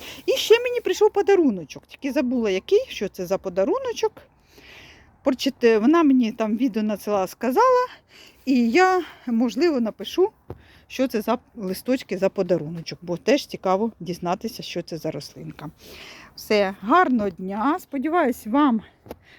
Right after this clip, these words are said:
відео, до зустрічі. Планую випустити про подорожі і чекаю вас, підписуйтесь на мій канал,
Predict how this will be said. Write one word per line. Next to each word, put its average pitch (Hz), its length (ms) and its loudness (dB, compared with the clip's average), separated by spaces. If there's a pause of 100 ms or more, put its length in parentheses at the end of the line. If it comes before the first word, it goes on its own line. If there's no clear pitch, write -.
відео, 254 640 -2 (200)
до 247 180 -2
зустрічі. 277 680 -2 (720)
Планую 269 800 0 (380)
випустити 202 640 -6
про - 300 -2 (160)
подорожі 370 720 -2 (760)
і 381 200 0 (640)
чекаю 330 480 -2
вас, - 380 -10
підписуйтесь 339 720 -4
на 330 80 2
мій 349 180 0
канал, 349 460 -2